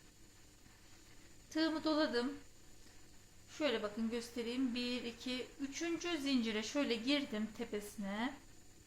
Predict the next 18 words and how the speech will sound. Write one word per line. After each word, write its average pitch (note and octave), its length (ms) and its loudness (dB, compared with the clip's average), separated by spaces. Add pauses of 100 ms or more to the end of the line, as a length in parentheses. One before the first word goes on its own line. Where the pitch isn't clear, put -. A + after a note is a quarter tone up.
(420)
Yine C#4 160 0
uzatarak C4+ 760 2 (680)
bir C#4 220 2
tane A3+ 320 0
trabzan G#3+ 480 0
yaptım. - 460 -8 (1300)
Başlangıçta A#3+ 720 2
da F#3+ 80 0
bakın F#3+ 180 -6
iki A#3 200 -2
bir C#4+ 100 -2
tarafta, D4+ 580 6 (840)
bir C#4 120 0
zincirle B3+ 560 4
birlikte G#3 360 0
iki C#4 200 -4
bir A#3 100 -4
tarafta. G3+ 560 0